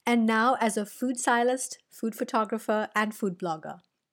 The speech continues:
She does commercial work for ads related to the food industry, as well as does recipe development for businesses in the food and hospitality space. She's extremely talented, and her enthusiasm and love for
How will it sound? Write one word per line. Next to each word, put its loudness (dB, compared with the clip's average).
She 4
does 2
commercial 4
work 4
for -4
ads -6
related -4
to -8
the -8
food -4
industry, -4
as 8
well 6
as 2
does 0
recipe 0
development -2
for 0
businesses 0
in -8
the -6
food -4
and -4
hospitality -2
space. -10
She's 0
extremely -2
talented, -4
and -4
her 0
enthusiasm -2
and -6
love -2
for -6